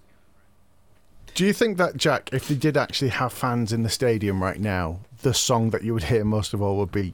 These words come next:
"You Don't Know What You're Doing"? Because when, as you just said there,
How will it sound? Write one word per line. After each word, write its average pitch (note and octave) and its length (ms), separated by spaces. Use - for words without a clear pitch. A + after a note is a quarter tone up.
"You A#2 140
Don't G#2+ 320
Know G#2+ 100
What G2 260
You're G#2+ 120
Doing"? F2+ 440
Because A#2+ 300
when, B2+ 320
as C3+ 140
you E3+ 100
just D#3 200
said B2 160
there, G2 420